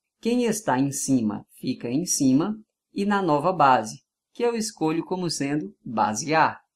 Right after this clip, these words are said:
Quem está embaixo, fica embaixo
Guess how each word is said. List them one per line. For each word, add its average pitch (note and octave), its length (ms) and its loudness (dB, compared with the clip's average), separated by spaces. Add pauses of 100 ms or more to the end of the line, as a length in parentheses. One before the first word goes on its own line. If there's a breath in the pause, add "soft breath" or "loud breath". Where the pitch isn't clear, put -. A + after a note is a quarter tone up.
(280)
Quem C3+ 300 0
está A2+ 420 -4
embaixo, B2+ 600 0
fica B2 280 -8
embaixo D#3 640 0